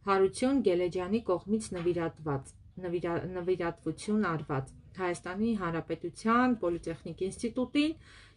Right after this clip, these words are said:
և երկու հարյուր հազար Հայաստանի Հանրապետության Պաշտպանության նախարարությունը, նախարարությանը Սերյան Օհանյանի դեմքով։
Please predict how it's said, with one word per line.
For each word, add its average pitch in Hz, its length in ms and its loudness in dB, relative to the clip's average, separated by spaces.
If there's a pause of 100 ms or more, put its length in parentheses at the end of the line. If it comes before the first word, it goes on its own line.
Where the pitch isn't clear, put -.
և 196 160 2
երկու 190 360 4
հարյուր 262 360 6
հազար 262 460 4
Հայաստանի 196 480 0
Հանրապետության 226 600 2
Պաշտպանության 180 680 0
նախարարությունը, 185 960 0 (260)
նախարարությանը 196 960 2 (520)
Սերյան 214 480 4
Օհանյանի 175 600 0
դեմքով։ 175 640 -2